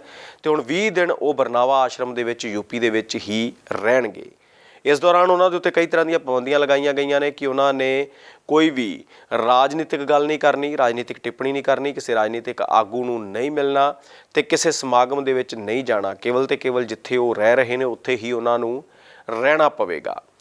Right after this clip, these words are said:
ਤੇ ਦੂਜੇ ਪਾਸੇ ਹਰਿਆਣਾ ਦੇ ਵਿੱਚ ਚੋਣਾਂ ਨੇ, ਤਾਂ ਸਾਰੀਆਂ ਸਿਆਸੀ ਧਿਰਾਂ ਪੂਰਾ ਜ਼ੋਰ ਲਗਾ ਰਹੀਆਂ ਨੇ ਕਿ ਕਿਸੇ ਨਾ ਕਿਸੇ ਤਰੀਕੇ ਦੇ ਨਾਲ ਜਿੱਤ ਹਾਸਲ ਕੀਤੀ ਜਾ ਸਕੇ।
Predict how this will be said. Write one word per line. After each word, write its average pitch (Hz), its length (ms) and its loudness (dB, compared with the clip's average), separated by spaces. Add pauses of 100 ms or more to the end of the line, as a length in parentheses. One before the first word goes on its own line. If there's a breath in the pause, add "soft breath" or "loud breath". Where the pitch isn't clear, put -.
(280 loud breath)
ਤੇ 139 80 4
ਦੂਜੇ 151 240 -2
ਪਾਸੇ 202 380 -2
ਹਰਿਆਣਾ 139 400 0
ਦੇ 165 100 -4
ਵਿੱਚ 170 160 -6
ਚੋਣਾਂ 156 360 -2
ਨੇ, 156 240 -2
ਤਾਂ 156 160 -4
ਸਾਰੀਆਂ 147 500 2
ਸਿਆਸੀ 139 440 -4
ਧਿਰਾਂ 120 320 0
ਪੂਰਾ 120 280 0
ਜ਼ੋਰ 104 280 -4
ਲਗਾ 113 220 2
ਰਹੀਆਂ 120 300 0
ਨੇ 127 80 -4
ਕਿ 131 120 -10
ਕਿਸੇ 139 260 -6
ਨਾ 151 60 -4
ਕਿਸੇ 135 240 -8
ਤਰੀਕੇ 117 400 -2
ਦੇ 117 100 0
ਨਾਲ 110 220 4
ਜਿੱਤ - 240 -6
ਹਾਸਲ 110 300 -4
ਕੀਤੀ 127 260 -10
ਜਾ 120 180 6
ਸਕੇ। 123 380 2